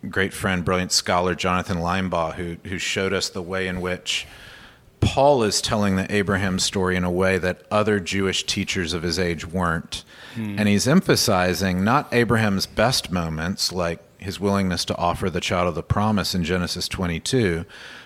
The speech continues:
Speaker 1: but Paul says Abraham's justified simply when he believes, Genesis fifteen six. And so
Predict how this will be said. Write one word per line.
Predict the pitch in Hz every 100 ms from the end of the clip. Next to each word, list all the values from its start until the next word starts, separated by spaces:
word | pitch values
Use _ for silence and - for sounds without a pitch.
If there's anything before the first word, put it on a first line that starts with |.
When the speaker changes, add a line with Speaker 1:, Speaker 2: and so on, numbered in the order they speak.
| -
Speaker 1:
but | 104 92 -
Paul | 131 131 131
says | - 107 95 92 - -
Abraham's | 117 139 131 107 95
justified | 120 113 - 101 - 92 87 85 85 - _ - - _ _ _ -
simply | - - 151 135 135
when | 117 107
he | 101
believes, | 92 87 78 67 - - -
Genesis | - 92 92 - 90
fifteen | - 82 - 85 82
six. | - 87 - - - - - _ - - - _
And | 104 98
so | - 110 98 92 92